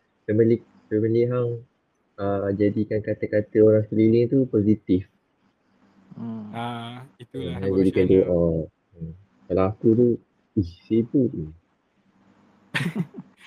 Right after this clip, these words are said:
Speaker 3: Sebab baru-baru ni pun, dalam dua tiga hari ni, macam kita orang ada masalah sikit yang kereta tu.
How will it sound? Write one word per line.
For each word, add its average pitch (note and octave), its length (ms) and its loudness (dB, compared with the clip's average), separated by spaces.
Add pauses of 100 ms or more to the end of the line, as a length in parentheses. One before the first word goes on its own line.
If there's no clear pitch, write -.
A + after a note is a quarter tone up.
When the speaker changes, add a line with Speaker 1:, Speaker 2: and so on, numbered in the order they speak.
(180)
Speaker 3:
Sebab D3 220 -6
baru-baru D3+ 460 -4
ni F3+ 180 -6
pun, G3 260 -6 (720)
dalam C3+ 240 -10
dua C#3+ 120 -8
tiga D3+ 200 -10
hari D#3 240 -6
ni, G3 200 -6
macam D#3+ 280 -8
kita - 240 -14
orang D#3 140 -6
ada D#3 100 -4
masalah B2+ 460 -10
sikit C3 240 -10
yang B2+ 120 -10
kereta C3 280 -12
tu. B2+ 420 -12